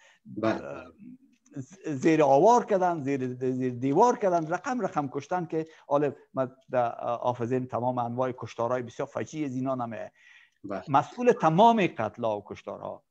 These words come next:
Speaker 2: فقط
Speaker 1: بله.
Speaker 2: طالبا هست و نوع جدید از تروریسم اسلامی را که اینا می‌خواین از او سود ببرن داعش است. داعش هم ممکن است که پاکستانیا یک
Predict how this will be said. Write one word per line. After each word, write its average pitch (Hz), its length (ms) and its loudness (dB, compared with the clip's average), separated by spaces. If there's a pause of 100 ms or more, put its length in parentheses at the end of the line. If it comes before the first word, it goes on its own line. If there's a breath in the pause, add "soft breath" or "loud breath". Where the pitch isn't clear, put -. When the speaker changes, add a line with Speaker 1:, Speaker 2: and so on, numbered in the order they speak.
Speaker 2:
فقط 185 340 -4
Speaker 1:
بله. 190 140 -12 (240)
Speaker 2:
طالبا 127 480 2
هست 202 220 -2 (280 soft breath)
و 120 300 2 (360)
نوع 139 640 2
جدید 135 880 2
از 113 200 -2
تروریسم 117 720 -4
اسلامی 113 520 -6
را 117 80 -4
که 117 160 -10
اینا 110 180 -2
می‌خواین 110 480 -4
از 104 140 -8
او 110 40 -6
سود 226 380 -6
ببرن 120 480 0 (340)
داعش 107 400 0
است. - 240 -20 (440)
داعش 208 360 2
هم 233 80 -2
ممکن 175 340 -2
است 214 160 -6
که 202 260 -2 (180)
پاکستانیا 151 680 -2 (380 soft breath)
یک 131 220 2